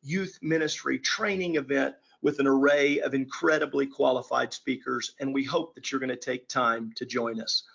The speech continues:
Before I introduce tonight's speaker, would you join me for a time of prayer? Lord Jesus, we love you and we thank you for everything that you've been doing for our local youth ministries. While there are challenges,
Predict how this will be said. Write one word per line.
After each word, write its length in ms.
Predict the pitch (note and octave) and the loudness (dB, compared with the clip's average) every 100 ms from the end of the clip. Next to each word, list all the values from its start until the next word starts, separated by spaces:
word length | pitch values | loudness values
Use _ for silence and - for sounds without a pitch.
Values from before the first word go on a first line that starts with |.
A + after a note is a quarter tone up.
| - - - - | -20 -20 -20 0
Before 460 | G3 F#3+ - A3+ G#3 | 0 0 2 6 6
I 80 | G3 | 4
introduce 420 | F#3 E3+ D#3+ F3 | 0 2 0 -2
tonight's 340 | - D#3 D3 - | -2 0 -2 -2
speaker, 320 | D#3+ D#3 C#3+ | -2 -2 -2
would 200 | D3 D#3 | -4 -4
you 80 | G3+ | -2
join 260 | F#3 F3+ | -4 -2
me 140 | E3+ D3 | -2 -2
for 180 | - | -2
a 60 | C3 | -4
time 280 | C3 C#3 B2+ | 0 -2 -2
of 140 | - | -8
prayer? 360 | - B2 A#2 A#2 _ _ _ _ _ _ - | -4 -2 -2 -6 _ _ _ _ _ _ 4
Lord 240 | F#3+ G3 | 6 6
Jesus, 440 | F#3 F3+ E3+ D#3+ | 2 -2 -2 -2
we 120 | D3+ C#3+ | 0 2
love 260 | D3 B2+ | 2 0
you 140 | C#3+ C#3 | -2 -2
and 100 | B2+ | 0
we 120 | C3+ | -2
thank 340 | C3+ D3+ C#3+ | -2 -6 -4
you 80 | C#3+ | -6
for 400 | - C3+ B2+ - - - - | -4 -2 -2 -4 -10 -20 0
everything 520 | G3 F#3+ F#3 F#3 D#3 D3 | 2 2 0 0 0 0
that 120 | D3 | 0
you've 240 | D3+ C3+ | -2 -2
been 220 | C3+ C3 | -4 -4
doing 360 | B2+ C3+ C3 C3 | 0 0 0 -4
for 200 | B2+ C3+ | -4 -2
our 100 | B2 | 0
local 320 | C3 B2+ C3+ | 0 -2 -2
youth 280 | C3 C3 - | -2 -2 -2
ministries. 680 | - B2 B2 - B2+ B2 - | -4 -4 -6 -6 -4 -4 -2
While 200 | C#3 D3 | 0 2
there 160 | C#3+ C#3 | 4 4
are 120 | C3+ | 2
challenges, 960 | - - D3+ D3+ D3+ C3+ F#2 - - | 0 0 2 2 0 -2 -2 -2 -6